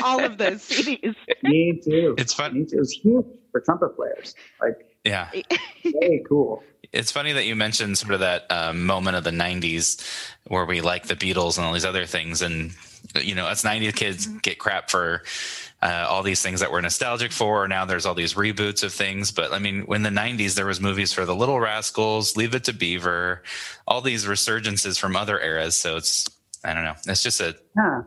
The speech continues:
Speaker 2: it's gotta be a thing for every decade, I'm sure.
Speaker 3: Yeah, it's more, I think,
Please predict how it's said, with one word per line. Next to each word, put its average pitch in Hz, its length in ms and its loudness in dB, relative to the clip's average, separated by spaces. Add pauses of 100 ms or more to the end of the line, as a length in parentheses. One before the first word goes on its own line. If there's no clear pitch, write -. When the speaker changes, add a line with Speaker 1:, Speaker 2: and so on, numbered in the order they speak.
Speaker 2:
it's - 80 -14
gotta 127 180 0
be 98 80 0
a 92 60 0
thing 90 180 -4
for 78 140 -2
every 82 240 0
decade, 78 340 -2
I'm 78 120 -4
sure. 80 340 -2 (1120)
Speaker 3:
Yeah, 156 320 6
it's 165 240 2
more, 202 500 4
I 143 40 0
think, 147 360 4